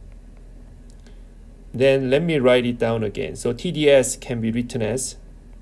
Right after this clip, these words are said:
minus, uh, T H minus V D P. Now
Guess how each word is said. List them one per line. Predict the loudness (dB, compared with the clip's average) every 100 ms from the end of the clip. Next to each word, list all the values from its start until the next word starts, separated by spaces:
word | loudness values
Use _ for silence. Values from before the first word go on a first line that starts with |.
| -20 -20 -20 -20 -20 -20 -20 -20 -20 -20 -20 -20 -20 -20 -20 -20 -10
minus, | -4 -2 0 -2 2
uh, | 4 2
T | -2 -4 -2
H | -2 -2 -6 -14 -14 -16 -20 -14
minus | -10 -6 -6 -6 -8 -16 -20 -20 -12
V | -8 -8 -10 -18 -20 -20 -20
D | -14 -12 -14 -16 -20 -20
P. | -20 -20 -20 -20 -20 -20 -20 -20 -20 -20 -20 -20 -10
Now | -2 2 2 0